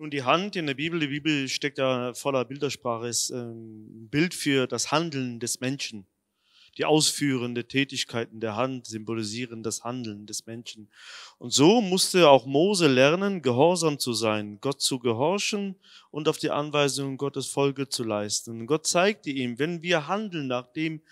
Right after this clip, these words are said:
was uns Gott gesagt hat, werden wir auch Dinge sehen, die wir in den Verheißungen sehen. Geschwister, wenn wir Verheißungen von Gott bekommen, sollten wir im Glauben handeln.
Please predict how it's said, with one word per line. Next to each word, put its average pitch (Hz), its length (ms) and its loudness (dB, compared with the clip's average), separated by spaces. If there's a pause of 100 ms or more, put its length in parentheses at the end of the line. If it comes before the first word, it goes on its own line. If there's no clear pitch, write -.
(280)
was 139 180 0
uns 139 240 -2
Gott 156 340 -2
gesagt 143 540 0
hat, 113 280 -4
werden 160 420 0
wir 139 160 -2
auch 127 180 -6
Dinge 160 300 -4
sehen, 131 480 -2
die 110 180 -6
wir 120 180 -6
in 117 60 -6
den 113 140 -6
Verheißungen 151 720 -2
sehen. 127 320 0 (580)
Geschwister, 151 540 6 (360)
wenn 135 200 0
wir 185 120 8
Verheißungen 180 760 6
von 156 200 0
Gott 160 200 2
bekommen, 135 760 0
sollten 143 480 0
wir 135 180 -6
im 123 200 -6
Glauben 127 640 0
handeln. 101 500 -6